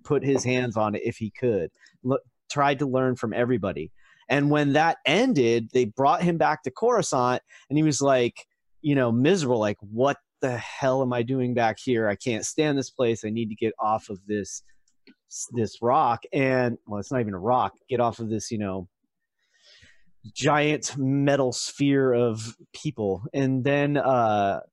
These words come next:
saw this, saw this ad that said, "Hey, I need a pilot."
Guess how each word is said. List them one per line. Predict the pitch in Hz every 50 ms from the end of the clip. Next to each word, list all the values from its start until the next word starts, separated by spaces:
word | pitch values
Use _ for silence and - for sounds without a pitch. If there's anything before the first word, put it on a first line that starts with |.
| _ _ -
saw | - - 156 147 151 156
this, | 151 156 139 123 - - - - _ _ _ _ _ _
saw | _ - - - 101 104
this | 120 143 156 156 - -
ad | 185 233 269 233 185 147 127 131
that | 127 127 - -
said, | 175 165 165
"Hey, | 180 220 277 311 294 254 202 143 127 123 117
I | 87 98 147 196
need | 208 208 214 214
a |
pilot." | - - 202 208 240 254 220 185 127 110 -